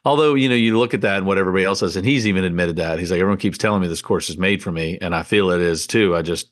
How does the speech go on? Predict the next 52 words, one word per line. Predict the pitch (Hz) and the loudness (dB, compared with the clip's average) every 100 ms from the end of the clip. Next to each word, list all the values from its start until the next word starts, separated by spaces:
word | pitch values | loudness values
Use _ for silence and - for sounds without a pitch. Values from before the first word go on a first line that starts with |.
| _ | _
don't | - 82 | -8 -6
play | 78 92 | -2 0
there." | 85 80 | 0 -4
But | 82 | -6
so | - 90 | -4 0
maybe | 92 98 92 | 0 0 0
if | |
he | 98 90 80 - - - - | 0 -2 -4 -12 -20 -18 -2
almost, | 98 95 - - | 0 0 -4 -6
almost | 107 104 107 | -2 0 0
like | 87 | 0
he | 90 87 - | -2 -4 -2
reaches | 104 110 104 | -2 0 0
that | 101 85 | 0 -2
point | - 104 98 | 0 0 0
of | 87 - | -2 -2
kind | 98 90 | -2 0
of | |
mental | 87 95 92 | 0 0 0
exhaustion, | 87 - 87 92 - 127 120 | 0 0 0 0 0 -2 -2
and | 95 | -2
then, | 95 95 87 - - - _ _ | 0 0 -4 -8 -20 -20 _ _
you | 104 | -2
know, | 90 | 0
maybe | 95 104 110 | 2 2 2
he's | 98 90 | 2 0
not | 101 - | 0 -2
playing | - 101 101 | -2 0 2
his | 95 | 0
best | - 92 101 - | 0 0 0 -2
the | 98 | -4
couple | - 95 95 | -2 0 0
weeks | 92 - | 0 0
prior, | 95 95 | 0 2
and | 104 | 2
he | 90 | 0
just | 87 - | -4 -2
gets | 95 - | -4 -2
there | 98 | -2
and | |
is | 85 | -2
like, | 82 - | -4 -8
"Hey, | 113 | -4
no | 110 | 0
one's | 131 104 | 2 0
expecting | - 98 80 90 | -2 -4 -2 -6
me | |
to | 82 | -4
win." | 80 82 85 - _ _ | -4 -4 -6 -12 _ _
That's | - 160 - | -2 -2 0
the | 123 | -2
best, | 98 117 113 - - | 0 0 0 -2 -8